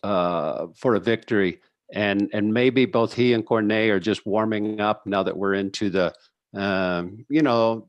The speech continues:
uh, do I wanna say the middle point of the season, you know, when things are starting to intensify, the, to, the two races per weekend. So,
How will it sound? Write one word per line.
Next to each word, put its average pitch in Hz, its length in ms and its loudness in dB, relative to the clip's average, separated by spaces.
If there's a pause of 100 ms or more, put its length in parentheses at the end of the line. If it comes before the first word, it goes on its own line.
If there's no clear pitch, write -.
uh, 98 360 -2
do 104 160 -4
I 104 100 0
wanna 113 240 -2
say 123 220 0
the 104 80 -2
middle 120 280 0
point 135 280 -2
of 127 80 -2
the 127 80 0
season, 139 640 -2
you 131 80 -2
know, 110 140 -2
when 110 200 -2
things 120 260 -4
are 104 60 -4
starting 110 320 -4
to 113 140 -10
intensify, 117 960 -4
the, 110 180 -6 (200)
to, 101 180 -6 (420)
the 104 100 -2
two 123 220 -2
races 117 400 -2
per 110 160 -6
weekend. 113 640 -4
So, 101 380 -4